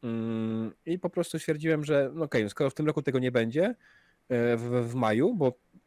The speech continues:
zacząłem, de-, decyzję podjąłem jeszcze po przeniesieniu, e, d-, na lipiec, tak? To stwierdziłem, że no, no dobra, no trudno, no.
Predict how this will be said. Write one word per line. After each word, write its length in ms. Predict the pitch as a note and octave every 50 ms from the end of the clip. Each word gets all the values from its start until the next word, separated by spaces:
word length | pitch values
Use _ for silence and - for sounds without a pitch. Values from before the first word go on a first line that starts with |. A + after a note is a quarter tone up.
| _ _ -
zacząłem, 420 | A#2 - - B2 A#2+ A#2 A#2 A2
de-, 120 | A#2+ B2 G#2
decyzję 300 | B2+ A2+ - B2 B2+ A2
podjąłem 300 | C3 A2+ A#2+ A#2 A2+ A#2+
jeszcze 200 | A#2 - - -
po 100 | B2+ A2
przeniesieniu, 640 | A2+ B2 A#2 A2 A2 B2+ A2+ G#2+ G#2+ G#2+ G#2+ A2+ _ - - - - _ -
e, 200 | - A2 A2 A2
d-, 180 | G#2 - A#2+ G2+ - -
na 720 | A#2+ A2+ A2 G#2+ G#2+ G#2+ G#2 G#2 G#2+ G#2+ G#2+ G#2+ A2 A2 G2 A2
lipiec, 400 | G#2+ A2 - - F3 A3 - -
tak? 300 | C#3+ F3 G#3+ - - - _
To 120 | - C4
stwierdziłem, 520 | - - B3+ B3+ B3 - - B3 A#3 A3+
że 60 | B3 A#3+
no, 60 | - _ _ -
no 80 | G#3+ F#3+
dobra, 240 | G3+ G3 E3+ C#3 A2+
no 100 | A2 G#2
trudno, 460 | - - D#3 C#3 A#2+ G#2 F2+ E2+ F2
no. 180 | F2+ F2+ F2